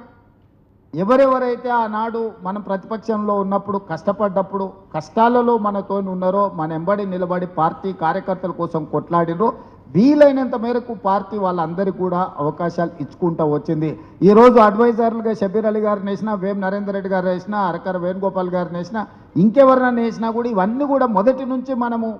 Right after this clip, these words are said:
ప్రభుత్వంలో లేనప్పుడు, ప్రతిపక్షంలో ఉన్నప్పుడు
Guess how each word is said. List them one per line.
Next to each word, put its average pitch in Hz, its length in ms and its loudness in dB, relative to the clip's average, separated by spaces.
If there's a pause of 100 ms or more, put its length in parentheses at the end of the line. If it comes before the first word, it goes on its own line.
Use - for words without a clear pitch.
ప్రభుత్వంలో 233 600 -2
లేనప్పుడు, 220 600 0
ప్రతిపక్షంలో 202 800 -4
ఉన్నప్పుడు 240 720 0